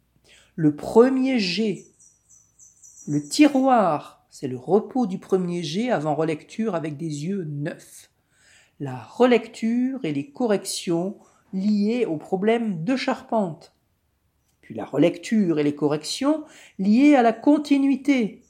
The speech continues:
où on améliore l'expérience du lecteur qui doit être sur un tapis volant, carrément. Relecture et correction liées au style et à la langue. Vous voyez que le style arrive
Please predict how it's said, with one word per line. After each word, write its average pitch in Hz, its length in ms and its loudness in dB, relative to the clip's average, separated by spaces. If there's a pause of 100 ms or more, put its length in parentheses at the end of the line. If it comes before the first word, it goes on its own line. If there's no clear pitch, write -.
où 147 200 -8
on 143 80 -8
améliore 151 460 -2
l'expérience 160 560 -4
du 143 140 -2
lecteur 240 500 0
qui 185 140 -8
doit 160 260 -4
être 247 320 -4
sur 147 260 -10
un 147 80 -8
tapis 233 440 -4
volant, 196 300 -2 (340)
carrément. 165 400 -4 (960)
Relecture 233 800 4
et 156 140 0
correction 247 800 0
liées 240 340 2
au 220 140 2
style 311 500 4 (380)
et 277 160 2
à 294 80 4
la 285 100 4
langue. 226 480 2
Vous - 760 -20
voyez 185 200 -4
que - 100 -8
le 139 120 -6
style 220 600 -6
arrive 165 640 -4